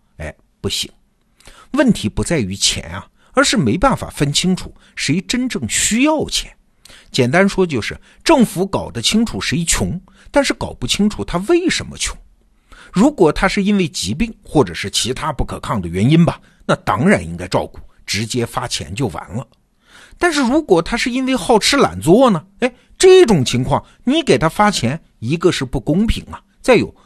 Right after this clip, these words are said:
发钱也没用，发多少他是花多少，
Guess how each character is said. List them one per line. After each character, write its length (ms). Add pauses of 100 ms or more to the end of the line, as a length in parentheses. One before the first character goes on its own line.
发 340
钱 300
也 120
没 180
用， 300 (300)
发 380
多 200
少 220
他 140
是 100
花 260
多 220
少， 180